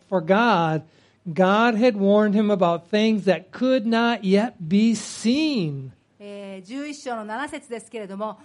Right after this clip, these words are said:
Speaker 2: ノアには信仰がありました。ノアという人ですね。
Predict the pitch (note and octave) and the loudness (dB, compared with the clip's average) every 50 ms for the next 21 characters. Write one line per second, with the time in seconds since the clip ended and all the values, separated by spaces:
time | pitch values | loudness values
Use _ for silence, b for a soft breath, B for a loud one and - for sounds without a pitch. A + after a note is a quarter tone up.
0 | b b C4 D#4+ F4+ F#4+ F#4+ F4 D#4 C#4 B3 A3+ G#3 G#3 A3+ B3+ C#4+ C#4 C#4 - | b b -2 0 2 2 2 0 -2 -2 -4 -2 -2 0 -2 -2 -4 -6 -10 -12
1 | - D4 D4+ D4+ D4 D4 - D4 C#4+ C#4 C#4 C#4 C4+ B3+ B3 A#3 A#3 A#3 A3 G#3+ | -12 -10 -8 -8 -10 -10 -8 -6 -6 -6 -6 -6 -6 -6 -6 -6 -8 -10 -12 -12
2 | G#3 - G3+ F3+ G3 A#3 A3+ G#3 F#3+ - F#3 E3 - - E3 D#3 D3+ _ A#3+ C4 | -12 -14 -16 -16 -14 -12 -14 -14 -14 -16 -20 -20 -20 -20 -20 -20 -20 _ -14 -12
3 | D4 D4 C#4+ | -12 -12 -14